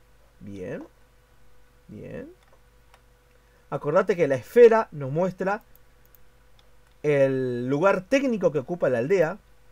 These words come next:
Bien. Fíjate cómo lo vamos corriendo. Rompiendo las puertas. Porque el centro de la aldea va a ser el que estamos creando nosotros.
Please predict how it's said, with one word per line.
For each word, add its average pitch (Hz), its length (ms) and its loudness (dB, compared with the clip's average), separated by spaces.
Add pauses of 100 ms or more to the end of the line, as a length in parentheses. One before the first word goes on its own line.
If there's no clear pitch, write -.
(1080)
Bien. 110 540 -12 (800)
Fíjate 131 240 -4
cómo 156 180 -4
lo 123 80 0
vamos 147 220 -2
corriendo. 160 580 -2 (840)
Rompiendo 113 340 -6
las - 140 -8
puertas. 185 580 0 (400)
Porque 190 280 -4
el 180 80 -2
centro 262 480 -2
de 190 100 -2
la 233 100 4
aldea 175 460 0 (260)
va 214 60 6
a 247 80 4
ser 226 320 4 (2750)
el 175 120 -6
que 165 60 -16
estamos 190 260 -2
creando 165 300 0
nosotros. 98 460 -10